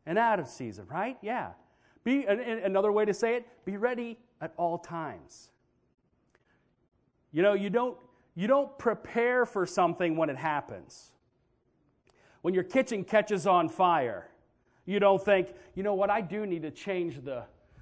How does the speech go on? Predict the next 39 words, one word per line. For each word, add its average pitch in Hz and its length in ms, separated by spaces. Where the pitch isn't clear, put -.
the 139 60
battery 143 440
in 127 80
that 131 160
smoke 143 320
detector. 139 480
I 160 60
should 143 240
do 143 220
that 123 220
right 120 240
now." 101 340
Or, 165 160
"I've 214 140
been 277 180
meaning 247 280
to 165 60
go 170 240
get 165 380
a, 143 280
uh, 123 260
a 127 80
fire 170 320
extinguisher. 143 520
I'm 170 100
gonna 175 100
hop 160 280
over 151 220
to 135 80
Walmart 135 600
quick 127 240
and 117 120
grab 107 380
one." 95 240
No. 113 460
You 156 140
need 190 200
to 180 80
prepare 151 800